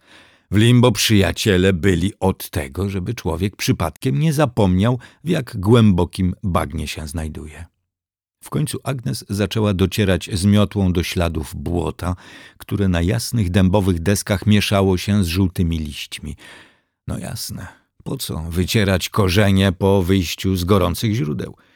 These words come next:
W dodatku Leszek, który był chyba najbardziej zapominalskim duchem lasu, z jakim miała do czynienia, nie zamknął po sobie drzwi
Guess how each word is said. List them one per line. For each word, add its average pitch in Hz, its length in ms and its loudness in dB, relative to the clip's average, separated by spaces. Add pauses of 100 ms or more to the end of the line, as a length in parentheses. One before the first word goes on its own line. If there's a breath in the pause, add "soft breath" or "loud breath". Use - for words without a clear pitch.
(440 soft breath)
W 95 100 -6
dodatku 101 500 -4
Leszek, - 540 -6
który - 260 -8
był 101 160 -4
chyba 98 260 -2
najbardziej 98 640 4
zapominalskim 92 920 0
duchem 90 320 0
lasu, 101 460 -2
z 90 60 -6
jakim 92 300 -4
miała 98 360 4
do 95 100 0
czynienia, 135 500 -2
nie 170 180 0
zamknął 165 480 2
po 110 180 2
sobie 110 320 2
drzwi 92 380 2